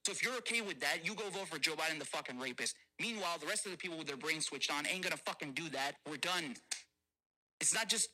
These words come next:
dem exit. Dem exit will not suffice because you've left the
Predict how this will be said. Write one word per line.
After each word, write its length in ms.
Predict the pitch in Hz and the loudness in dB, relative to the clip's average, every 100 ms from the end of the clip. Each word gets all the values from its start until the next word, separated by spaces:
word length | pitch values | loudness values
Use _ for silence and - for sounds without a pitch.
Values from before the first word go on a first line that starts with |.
| 131 | 0
dem 200 | 190 208 185 | 0 4 2
exit. 380 | 147 147 117 - _ | 4 2 2 -6 _
Dem 160 | 226 214 208 | 0 4 4
exit 380 | 233 - 202 160 | 6 4 2 0
will 100 | 170 | 0
not 160 | 185 - | 4 4
suffice 460 | 175 202 175 - | 2 2 4 2
because 320 | 156 175 151 | -2 4 6
you've 160 | 170 143 | 6 2
left 240 | 175 190 | -2 0
the 180 | 180 175 | 0 -2